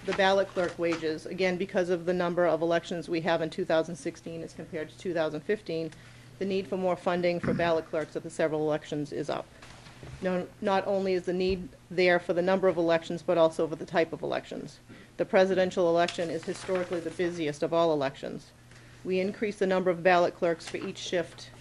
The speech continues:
of the election due to higher volume of t-, voter turnout. Um, town meeting expense. The food service for four sessions was increased from,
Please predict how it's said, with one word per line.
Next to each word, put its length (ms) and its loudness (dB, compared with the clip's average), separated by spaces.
of 140 -8
the 80 -2
election 420 -2
due 160 0
to 140 -4
higher 320 2
volume 400 2
of 100 -8
t-, 160 -4
voter 220 0
turnout. 500 -6
Um, 360 0
town 320 6
meeting 260 4
expense. 720 -4
The 100 -2
food 300 0
service 380 4
for 100 -10
four 240 0
sessions 640 -2
was 160 -2
increased 560 -4
from, 240 -2